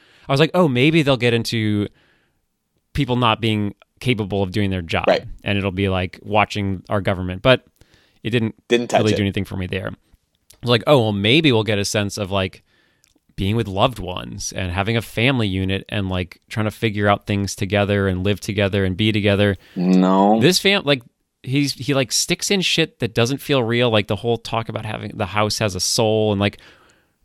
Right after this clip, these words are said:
Speaker 1: as though I, like, he tried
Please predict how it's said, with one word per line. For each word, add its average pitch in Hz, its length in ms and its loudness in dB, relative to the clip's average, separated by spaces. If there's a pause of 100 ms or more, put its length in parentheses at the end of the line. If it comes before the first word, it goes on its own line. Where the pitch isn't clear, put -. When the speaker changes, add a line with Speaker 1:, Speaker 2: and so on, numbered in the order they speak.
(140)
Speaker 1:
as 117 200 -2
though 143 340 4 (100)
I, 117 220 0 (320)
like, 139 280 -8
he 147 200 -4
tried 220 580 0